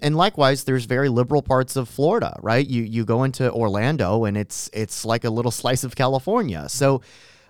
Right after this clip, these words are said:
um, yeah, the, the urban-rural divide is, is a real thing, and it exists in, in almost every single state. I do think that that is the defining divide in terms of the whole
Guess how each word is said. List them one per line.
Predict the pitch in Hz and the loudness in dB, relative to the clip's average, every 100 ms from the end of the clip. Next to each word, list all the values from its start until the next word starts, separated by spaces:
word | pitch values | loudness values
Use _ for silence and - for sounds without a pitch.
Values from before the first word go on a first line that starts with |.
| _ 143 | _ 2
um, | 143 135 127 - | 4 4 0 -4
yeah, | 160 185 | 0 2
the, | 135 143 | 2 0
the | 147 | 0
urban-rural | 143 170 190 143 147 | 0 0 0 2 2
divide | 147 127 131 127 | 2 2 4 4
is, | 117 101 | 0 -2
is | - 117 | -4 -2
a | 120 | -2
real | 117 143 | 0 0
thing, | 139 165 95 67 - | 0 -2 -2 -8 -6
and | 123 117 | -2 0
it | 113 113 | 0 -2
exists | 107 117 127 117 | -2 -4 -4 -4
in, | 113 110 | -6 -4
in | 120 - | -6 -4
almost | 117 143 135 123 | -2 -2 -2 -2
every | 120 120 | -4 -4
single | 117 101 | -6 -6
state. | - 147 104 - - - - - | -2 -2 -2 -6 -18 -20 -6 2
I | 147 | 2
do | 151 185 | 4 0
think | 190 175 160 | 2 0 0
that | 147 117 | 0 0
that | 110 143 156 - | 4 4 2 0
is | 143 156 131 | 2 4 2
the | - | 0
defining | 120 117 - 131 127 139 135 123 | 0 0 0 0 2 0 0 -2
divide | 117 101 110 113 120 120 | -2 -2 2 2 2 0
in | - 113 | -4 -6
terms | 113 117 113 107 | -4 -4 -4 -4
of | 107 101 | -6 -4
the | 104 | -6
whole | - 117 113 107 | -2 0 2 0